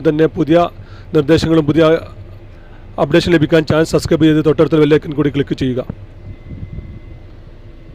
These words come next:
രണ്ടായിരത്തി ഇരുപത്തിനാല് ജൂൺ ഇരുപത്തഞ്ചാം തീയതി മുതലാണ് ക്ഷേമ പെൻഷൻ മസ്റ്ററിങ് തുടങ്ങുന്നത്.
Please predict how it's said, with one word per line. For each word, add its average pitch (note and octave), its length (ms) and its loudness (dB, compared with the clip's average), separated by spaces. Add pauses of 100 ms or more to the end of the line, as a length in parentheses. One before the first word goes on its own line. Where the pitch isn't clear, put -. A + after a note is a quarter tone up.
(280)
രണ്ടായിരത്തി F#3+ 360 -2
ഇരുപത്തിനാല് G3 340 -2
ജൂൺ F3+ 280 -2
ഇരുപത്തഞ്ചാം F3+ 600 2
തീയതി E3+ 380 2
മുതലാണ് D#3+ 560 4 (760)
ക്ഷേമ E3 260 0
പെൻഷൻ E3+ 260 -2
മസ്റ്ററിങ് D#3 300 0
തുടങ്ങുന്നത്. C#3+ 520 0